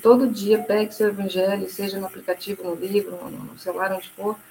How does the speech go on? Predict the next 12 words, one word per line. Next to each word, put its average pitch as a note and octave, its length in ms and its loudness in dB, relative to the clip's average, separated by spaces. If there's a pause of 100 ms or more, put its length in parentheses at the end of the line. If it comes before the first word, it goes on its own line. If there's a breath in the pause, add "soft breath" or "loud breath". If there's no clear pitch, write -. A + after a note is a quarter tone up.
(920 soft breath)
para A3 240 8
um A3+ 80 2
pouquinho, G3+ 440 -4
respira G3+ 420 -2
fundo, G3 480 -6 (840)
faz F#3+ 120 0
uma G3 180 2
prece F3+ 380 4
do F3+ 140 -6
tipo, - 280 -6
"Ô G3 80 0
Jesus, E3+ 600 -2